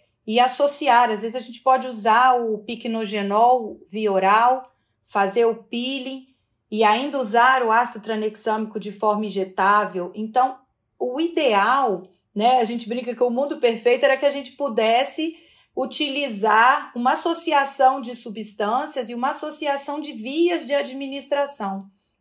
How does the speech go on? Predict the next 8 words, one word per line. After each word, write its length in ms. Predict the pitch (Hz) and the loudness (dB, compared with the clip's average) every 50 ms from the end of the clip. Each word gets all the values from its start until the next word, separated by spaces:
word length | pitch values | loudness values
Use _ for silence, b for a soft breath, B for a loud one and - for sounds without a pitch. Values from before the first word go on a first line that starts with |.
| _ _ | _ _
E 140 | - 190 202 | -4 -2 0
aí 260 | 196 196 196 208 214 | 2 2 2 0 0
a 40 | 220 | -2
gente 300 | 220 220 240 233 - 226 | -2 -4 -8 -8 -6 -6
realmente 600 | 202 226 262 269 269 254 233 220 233 247 240 - | -2 0 0 0 0 -2 -4 -6 -6 -8 -10 -10
conseguiria, 1120 | - 262 262 254 - - 277 233 220 269 254 240 208 220 240 262 277 262 214 190 180 185 b b b b b b b b _ | -10 -10 -8 -8 -8 -10 -10 -10 -10 -10 -8 -6 -6 -6 -6 -6 -4 -2 0 0 -2 -4 b b b b b b b b _
é, 380 | - 208 214 214 214 214 208 208 | 0 2 2 4 4 4 2 2
expressar 1040 | 220 226 226 - - 240 226 220 220 220 - - 233 208 214 240 262 285 - - | 0 -2 -6 -4 0 2 2 2 2 0 -2 0 2 4 4 4 4 0 -2 -8